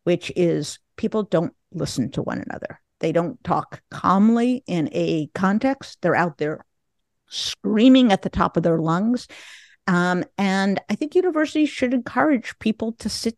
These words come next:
down and talk. There's one university, and I'm sorry, I can't remember it, where the head of the Jewish studies and the head of the, um, Arab studies are sitting down together to hold classrooms, discussions, talking groups. That is exactly the place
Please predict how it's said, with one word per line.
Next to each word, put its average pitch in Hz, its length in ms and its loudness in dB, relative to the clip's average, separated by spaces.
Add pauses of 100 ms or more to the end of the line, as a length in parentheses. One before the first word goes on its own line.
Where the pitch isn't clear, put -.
down 180 460 0
and 220 160 -4
talk. 262 420 -2
There's 208 240 2
one 285 180 6
university, 254 680 2
and 185 320 0
I'm - 200 -6
sorry, 208 340 4
I 180 60 4
can't 233 220 -2
remember 214 380 2
it, - 100 -4
where 190 140 0
the 202 100 -2
head 247 200 2
of 226 160 -2
the 208 220 2 (380)
Jewish 254 260 4
studies 233 440 2
and 196 100 0
the 196 60 0
head 208 340 0
of 180 300 0
the, 175 480 2
um, 165 460 0 (180)
Arab 262 320 2
studies 151 500 -2 (380)
are 220 80 4
sitting 320 340 4
down 247 260 4
together 233 560 2 (100)
to 254 120 0
hold 196 440 4 (180)
classrooms, 226 680 2
discussions, 220 1000 0
talking - 480 2
groups. 240 300 -4 (300)
That 320 140 0
is 339 200 -2
exactly 277 840 -2
the 196 140 -2
place 151 360 0